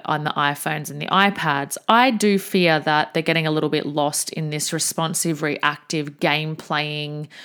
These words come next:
popularity contest that is the world of the internet. And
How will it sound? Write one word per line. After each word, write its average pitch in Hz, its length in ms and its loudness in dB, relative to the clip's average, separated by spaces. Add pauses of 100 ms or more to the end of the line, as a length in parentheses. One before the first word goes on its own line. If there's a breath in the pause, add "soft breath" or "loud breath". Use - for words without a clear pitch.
(340 loud breath)
popularity 156 540 4
contest 151 580 -2
that 156 160 -2
is 160 240 2
the 160 100 2
world 143 400 2
of 147 80 -2
the 156 180 2
internet. 160 640 2 (500 loud breath)
And 208 480 6